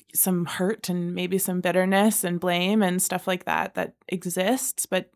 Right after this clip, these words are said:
doesn't really n-, need to. And, like, I think there's lots of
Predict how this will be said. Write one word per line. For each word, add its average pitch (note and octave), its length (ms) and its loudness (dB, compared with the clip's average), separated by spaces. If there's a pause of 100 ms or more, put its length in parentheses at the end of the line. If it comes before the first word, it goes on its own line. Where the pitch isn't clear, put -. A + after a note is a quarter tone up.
doesn't D4 380 2
really B3 300 2
n-, A3 260 2
need F#3 320 2
to. E3 420 -4 (120)
And, F3 180 -2
like, F3 240 -8
I - 100 -6
think F3+ 200 -6
there's F3 340 -8
lots E3+ 300 -10
of F3+ 260 -12